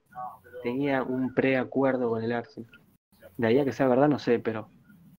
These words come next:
es un fichaje que le mejora la defensa. Y después Partey se dice que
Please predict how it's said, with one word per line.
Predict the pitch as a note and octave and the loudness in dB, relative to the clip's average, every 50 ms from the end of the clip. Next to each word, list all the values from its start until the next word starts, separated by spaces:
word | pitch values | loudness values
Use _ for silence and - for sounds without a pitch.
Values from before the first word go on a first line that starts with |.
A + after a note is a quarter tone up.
| _ _ _ _ | _ _ _ _
es | B2 B2 - - | -4 -2 0 0
un | B2+ G#2 | -2 0
fichaje | - A#2+ G#2+ - B2 A#2+ A2+ A#2 A#2 A2+ | -2 -2 -2 0 0 0 0 0 -4 -2
que | A#2 A2 | -2 -4
le | G#2+ G#2+ | -4 -4
mejora | G#2+ A2 - - B2 A#2 A2+ | -6 -8 -2 0 0 0 2
la | A2+ A2+ | 2 2
defensa. | A2+ A2 - B2+ B2 A#2 - C3 C3+ - - - - - _ _ _ _ - | 0 2 0 0 0 0 -4 -8 -10 -10 -16 -20 -20 -20 _ _ _ _ 0
Y | A#2+ | 0
después | A#2 - - C#3+ C3 - | 0 2 2 2 0 2
Partey | - C3+ C3 C3+ C#3+ C#3+ - D#3 D3 B2+ | 2 2 4 4 2 2 4 4 4 4
se | - - B2 | 4 -2 -4
dice | A2+ A2+ A#2 A2+ - - A#2+ A2 | -2 -2 -4 -8 -6 -8 -8 -8
que | - - A2 A2 A2 G#2+ G#2+ G#2 A2 | -6 -6 -6 -4 -4 -6 -6 -8 -10